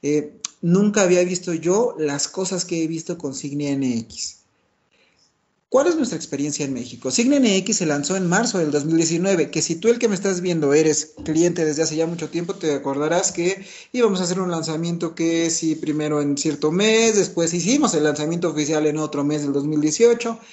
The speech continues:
y bueno, se fue prolongando hasta que al fin lo logramos tener en dos mil diecinueve.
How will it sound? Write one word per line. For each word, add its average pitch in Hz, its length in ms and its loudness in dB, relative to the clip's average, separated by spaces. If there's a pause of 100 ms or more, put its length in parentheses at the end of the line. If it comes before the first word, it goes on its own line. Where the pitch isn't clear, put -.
(200)
y 269 60 -2
bueno, 262 220 4
se 214 100 0
fue 226 160 4
prolongando 208 720 2
hasta 135 280 -4
que 139 100 0
al 139 80 0
fin 214 300 -2
lo 151 100 4
logramos 151 500 0
tener 151 460 -6
en 170 380 -4
dos 139 200 -8
mil 151 140 -2
diecinueve. 127 560 -4